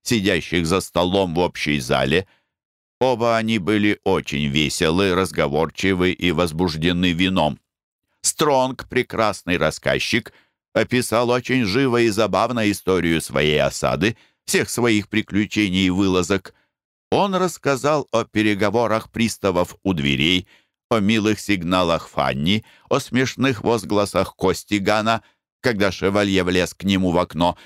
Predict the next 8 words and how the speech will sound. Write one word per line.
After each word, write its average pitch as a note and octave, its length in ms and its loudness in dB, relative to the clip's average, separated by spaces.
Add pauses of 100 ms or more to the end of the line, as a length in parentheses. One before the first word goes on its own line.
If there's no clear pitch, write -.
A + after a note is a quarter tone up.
(120)
и, D3+ 80 0
наконец, C3 560 0
о A2 80 2
своем F#2+ 420 0
освобождении F#2 840 0
при D#2+ 160 -2
помощи D#2 420 -2
Альтамонта. E2+ 840 0